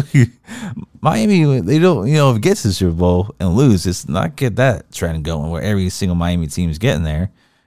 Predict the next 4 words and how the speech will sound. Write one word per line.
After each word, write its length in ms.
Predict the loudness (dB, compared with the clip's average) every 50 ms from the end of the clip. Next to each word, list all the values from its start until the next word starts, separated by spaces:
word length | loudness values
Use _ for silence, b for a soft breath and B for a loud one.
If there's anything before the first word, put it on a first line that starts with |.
| _ -8
and 120 | -2 0
losing. 360 | 2 4 4 4 2 2 0 -2
But 240 | -2 -2 -4 -4 -8 _ _ _ _ _ _ _ _ _ _ _ _ _ _ _ _ _ _ _ _ _ _ _ _ _ _ _ _ _ _ _ _ _ _ _ _ _ _ _ _ _ _ _ _ _ _ -12
Miami, 760 | -6 -4 -2 0 2 2 2 2 2 2 2 0 -2 -6 _